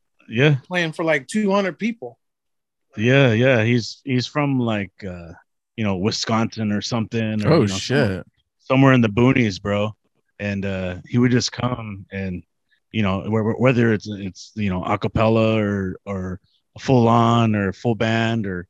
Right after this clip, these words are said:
Speaker 1: just him in a room, it, he kills, he kills it, man. He kills it. And
Speaker 3: Damn.
Speaker 1: so whenever we'd bring him to the shows, people would see him and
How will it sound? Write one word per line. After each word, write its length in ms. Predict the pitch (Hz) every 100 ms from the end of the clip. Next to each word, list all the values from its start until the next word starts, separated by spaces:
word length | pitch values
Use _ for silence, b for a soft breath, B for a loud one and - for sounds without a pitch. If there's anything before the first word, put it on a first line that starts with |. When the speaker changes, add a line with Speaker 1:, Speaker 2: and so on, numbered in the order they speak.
| -
Speaker 1:
just 200 | 123 -
him 260 | 123 120
in 80 | 113
a 80 | 95
room, 320 | 107 127 135 - _ _ _ _ _ -
it, 200 | 95 85 _
he 140 | 107
kills, 420 | - 113 117 98 -
he 100 | 98
kills 240 | 113 117
it, 60 | 107
man. 260 | 87 101 107 _ -
He 100 | 85
kills 280 | 104 104
it. 100 | 151 160
And 320 | 143 107 95
Speaker 3:
Damn. 220 | 92 92 _ _ _
Speaker 1:
so 300 | - 110 101
whenever 320 | 95 110 110
we'd 200 | 110 101
bring 180 | 117 117
him 180 | 107 101 _
to 100 | -
the 120 | 92 185
shows, 400 | 143 160 123 - 107
people 220 | 98 101
would 100 | 98
see 180 | - 127
him 200 | 147 123
and 200 | 92